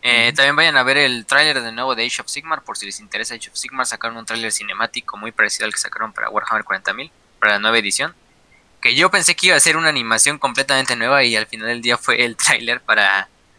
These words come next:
Speaker 1: para el, para la novena edición. Bueno, ni modo, quedamos con eso. Eh, ya saben dónde nos pueden encontrar. En Anchor, en YouTube, en Evox, en Spotify,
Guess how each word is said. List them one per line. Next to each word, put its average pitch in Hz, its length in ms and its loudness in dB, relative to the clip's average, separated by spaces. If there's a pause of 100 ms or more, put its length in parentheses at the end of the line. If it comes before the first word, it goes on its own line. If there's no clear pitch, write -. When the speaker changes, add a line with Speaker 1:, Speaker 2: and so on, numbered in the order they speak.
(380)
Speaker 1:
para 104 280 2
el, 98 400 -2 (520)
para 110 140 0
la 110 120 2
novena 110 320 -2
edición. 147 360 -4 (120)
Bueno, 104 200 -14
ni 98 100 -20
modo, 131 300 -2 (580)
quedamos 104 280 -2
con 117 140 -2
eso. 143 240 0 (640)
Eh, 117 560 4
ya 113 100 4
saben 120 240 0
dónde 113 160 -2
nos 107 120 -6
pueden 110 180 -6
encontrar. 113 420 0 (380)
En 110 200 2
Anchor, 131 680 4 (140)
en 104 720 -4
YouTube, 175 360 -4 (460)
en 113 140 -4
Evox, 135 460 0
en 101 60 -8
Spotify, 131 580 0